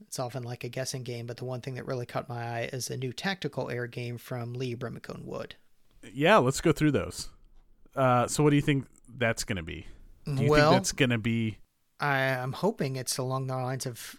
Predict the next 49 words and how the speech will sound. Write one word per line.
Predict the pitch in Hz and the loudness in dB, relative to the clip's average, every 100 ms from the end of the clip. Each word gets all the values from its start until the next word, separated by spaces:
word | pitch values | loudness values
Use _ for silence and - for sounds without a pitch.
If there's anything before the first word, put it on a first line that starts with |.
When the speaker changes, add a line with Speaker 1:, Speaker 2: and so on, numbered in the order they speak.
| - | -4
Speaker 1:
Downtown | 139 127 120 135 135 127 | -2 -2 -2 -2 -2 -2
and | 123 | -4
Red | 117 | -2
Storm. | - 165 151 156 120 131 | -2 -2 -4 -6 -12 -10
I | |
mean, | 127 117 107 - - | -8 -8 -10 -16 -10
obviously | 120 139 - | -6 -4 -4
that's | 127 135 - | -2 -2 -2
what | 120 | -2
I'm | 147 | 0
hoping | 139 131 - 120 | 0 -2 -4 -10
for. | - 139 127 135 - | -8 -6 -4 -6 -6
Um, | 135 127 127 | -6 -6 -6
I | 185 | -6
don't | 285 | -6
know | 330 | -4
that | 285 233 | -4 -2
I'd | 151 - - - | -4 -8 -20 -20
call | - - 160 165 | -20 -18 -16 -12
that | - - - | -12 -10 -10
tactical, | - 123 - - - 107 - | -8 -8 -8 -12 -14 -18 -16
though. | - - _ _ _ _ _ - _ _ - | -18 -18 _ _ _ _ _ -20 _ _ -10
Um, | 139 143 135 | -4 -2 0
but | 151 | 2
he | 160 | 4
also | 185 175 160 | 4 4 0
did | 139 143 | 2 0
the, | 123 135 127 | 2 0 0
uh, | 123 120 117 _ _ _ _ _ _ _ _ - - - | -2 -4 -8 _ _ _ _ _ _ _ _ -20 -20 -10
the | 131 139 | -4 -2
other | 135 123 110 | -2 -2 -4
series. | - 113 120 127 - | -4 -4 -6 -8 -8
What's | 127 - | -10 -6
it? | - | 4
Speaker 2:
Wing | 135 127 | 6 6
Speaker 1:
The | |
Speaker 2:
Leader. | 107 87 85 - | 2 -4 -8 -6
Speaker 1:
Wing | 156 160 | 2 2
Speaker 2:
Wing | 139 | 2
Speaker 1:
Leader. | 120 120 | -4 -6
Speaker 2:
Leader. | - | -4
Speaker 1:
Yeah, | 127 113 | -6 -6
he | - 143 | -4 -2
did | 135 | -2
Speaker 2:
Yeah. | 92 | -2
Speaker 1:
those | 123 - | -4 -6
as | - | -8
well. | - - - | -10 -10 -8
So. | - - - | -8 -8 -14